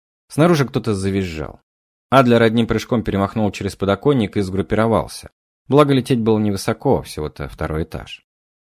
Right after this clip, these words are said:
Крейсенштейн приземлился рядом мгновением позже.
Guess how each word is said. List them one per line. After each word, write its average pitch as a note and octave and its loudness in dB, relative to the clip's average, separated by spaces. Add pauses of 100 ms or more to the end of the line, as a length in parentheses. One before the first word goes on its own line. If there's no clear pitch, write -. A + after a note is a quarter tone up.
Крейсенштейн D3 2
приземлился A2+ 0
рядом G2+ 0
мгновением G2 0
позже. - -8